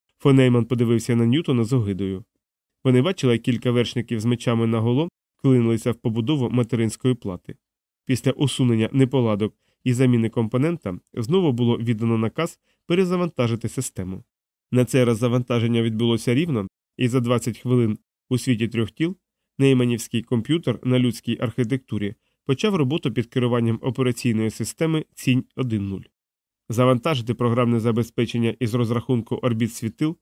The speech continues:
три тіла один нуль», — на повний голос закричав Ньютон. «Завантажити головний обчислювальний модуль. Завантажити модуль диференціального обчислення.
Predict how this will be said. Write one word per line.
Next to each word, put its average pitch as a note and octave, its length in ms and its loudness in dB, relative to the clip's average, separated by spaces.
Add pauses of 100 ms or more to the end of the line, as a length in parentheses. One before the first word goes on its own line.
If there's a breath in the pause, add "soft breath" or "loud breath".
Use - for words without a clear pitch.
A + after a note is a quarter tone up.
(400)
три B2 220 2
тіла D3 400 -2 (120)
один A2+ 340 0
нуль», — F#2 160 -8 (500)
на B2+ 100 2
повний A#2 300 0
голос D#3 240 0
закричав A2+ 420 -2
Ньютон. G2 440 -6 (480)
«Завантажити B2+ 680 2
головний B2 440 4
обчислювальний B2+ 640 2
модуль. G2+ 340 -2 (400)
Завантажити C3 720 2
модуль C3 320 2 (300)
диференціального B2 800 0
обчислення. G#2+ 680 -2